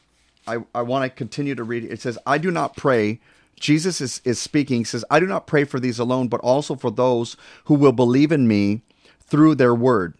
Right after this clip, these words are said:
that they all may be one, as you, Father, are in me and I in you, that they may also be one in us, that the world may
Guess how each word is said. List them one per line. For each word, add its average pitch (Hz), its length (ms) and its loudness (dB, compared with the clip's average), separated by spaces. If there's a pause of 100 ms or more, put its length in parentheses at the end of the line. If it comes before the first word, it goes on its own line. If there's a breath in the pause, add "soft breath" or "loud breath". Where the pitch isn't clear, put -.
(1040 soft breath)
that 135 240 4
they 175 440 4 (400)
all 165 480 6
may 143 300 4
be 135 420 2
one, 113 640 0 (1200)
as 127 320 2
you, 185 360 -2
Father, 104 640 2 (100)
are 127 260 8
in 123 320 2
me 110 420 2 (280)
and 123 260 2
I 131 240 4
in 123 300 2
you, 104 400 2 (280)
that 135 200 4
they 143 200 6
may 139 260 0
also 170 460 0
be 135 300 0
one 110 580 0 (280)
in 127 300 4
us, 110 540 0 (800 soft breath)
that 135 200 6
the 139 100 4
world 175 440 2
may 135 360 0